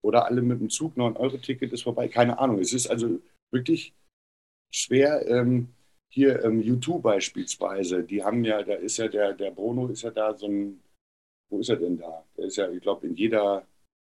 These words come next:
weltrettenden Organisation, die es gibt, aber fliegt mit einem Pri-, Privatjet, wie seine Kollegen auch, drei Jets nebeneinander her zum gleichen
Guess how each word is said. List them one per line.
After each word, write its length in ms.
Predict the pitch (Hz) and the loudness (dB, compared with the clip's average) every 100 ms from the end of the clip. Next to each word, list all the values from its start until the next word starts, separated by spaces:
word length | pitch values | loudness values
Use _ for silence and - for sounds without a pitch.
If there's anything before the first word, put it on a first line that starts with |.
| _ - | _ -4
weltrettenden 1160 | 104 120 - 85 82 107 113 113 107 107 101 | -2 -2 -6 -14 -4 -4 -2 -2 -2 -2 -2
Organisation, 800 | 95 95 101 98 95 - 104 113 | -4 -4 -6 -4 -6 -4 -2 -2
die 120 | 95 | -4
es 160 | 95 - | -8 -2
gibt, 360 | 123 - - - _ _ _ _ _ _ _ _ _ - | -2 -2 -6 -20 _ _ _ _ _ _ _ _ _ 0
aber 340 | 113 135 135 | 4 6 6
fliegt 300 | 127 135 127 | 4 -2 2
mit 160 | 131 123 | 0 0
einem 100 | 113 | -8
Pri-, 320 | - 117 110 - | -4 -2 -2 -4
Privatjet, 1080 | 107 98 92 117 135 - 101 135 - - 95 | -4 0 0 -2 -6 -2 0 0 -2 -14 -8
wie 100 | 110 | -2
seine 260 | 107 110 | -2 -2
Kollegen 440 | 110 107 104 107 - | -4 -4 -2 -4 -4
auch, 260 | 110 127 | -4 -4
drei 260 | - 87 104 | -8 -4 -4
Jets 380 | 113 117 120 104 | 0 -2 -2 -2
nebeneinander 500 | 110 110 110 110 107 | 0 0 -2 -2 -2
her 240 | 101 117 | -4 -6
zum 160 | - 110 | -6 -6
gleichen 540 | 101 107 110 104 95 | -4 -4 -4 -6 -6